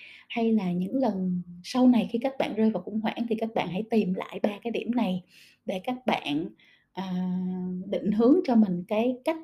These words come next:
để mình có thể giải quyết, để mình có thể, à, thoát ra khỏi cái khủng hoảng mà nó lớn nhất là về mặt tâm lý và tinh thần. Và tìm được cho mình cái hướng để mình có thể, à, bước tiếp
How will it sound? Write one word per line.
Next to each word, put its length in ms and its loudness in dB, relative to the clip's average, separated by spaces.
để 120 -2
mình 260 0
có 60 -4
thể 160 -6
giải 300 -6
quyết, 320 2
để 120 -6
mình 280 0
có 200 -2
thể, 540 0
à, 260 -8
thoát 280 -4
ra 160 6
khỏi 520 0
cái 540 2
khủng 220 -2
hoảng 460 0
mà 100 2
nó 160 0
lớn 260 4
nhất 200 0
là 80 2
về 220 -2
mặt 160 -4
tâm 180 2
lý 380 6
và 140 -6
tinh 160 -2
thần. 240 0
Và 340 -6
tìm 260 0
được 160 0
cho 120 4
mình 380 4
cái 280 2
hướng 280 6
để 140 -2
mình 300 2
có 220 -2
thể, 520 0
à, 440 -8
bước 300 10
tiếp 180 8